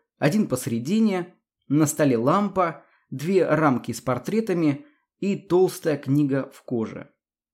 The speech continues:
В окно смотрит тёмно-синее небо летней ночи, молчаливое и меланхоличное, с золотыми крапинками беспокойно дрожащих звёзд.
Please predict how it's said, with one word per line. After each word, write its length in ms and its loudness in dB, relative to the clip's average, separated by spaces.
В 140 -6
окно 280 -2
смотрит 680 -4
тёмно-синее 800 0
небо 300 0
летней 420 -2
ночи, 680 -4
молчаливое 1040 0
и 280 -2
меланхоличное, 1200 -2
с 100 -4
золотыми 540 0
крапинками 600 -2
беспокойно 680 -6
дрожащих 580 -8
звёзд. 460 -16